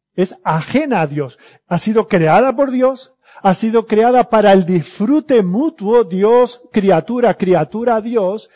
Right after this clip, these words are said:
pero está alejada. Es un alien, ¿verdad? Eso todos lo entendéis, ¿verdad? Somos otros de lo que teníamos que ser. Eso no se dice aquí, pero cuando se habla de la reconciliación,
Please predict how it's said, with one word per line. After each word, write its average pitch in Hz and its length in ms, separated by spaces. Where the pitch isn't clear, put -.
pero 233 400
está 247 640
alejada. 226 920
Es 240 300
un 269 280
alien, 214 600
¿verdad? 185 440
Eso 190 220
todos 196 220
lo 190 80
entendéis, 170 480
¿verdad? 185 320
Somos 240 640
otros 277 800
de 170 120
lo 170 140
que 160 100
teníamos 170 540
que 185 140
ser. 160 500
Eso 269 260
no 262 120
se 220 120
dice 190 180
aquí, 254 220
pero 247 220
cuando 170 300
se - 140
habla 156 240
de 170 100
la 180 160
reconciliación, 247 1040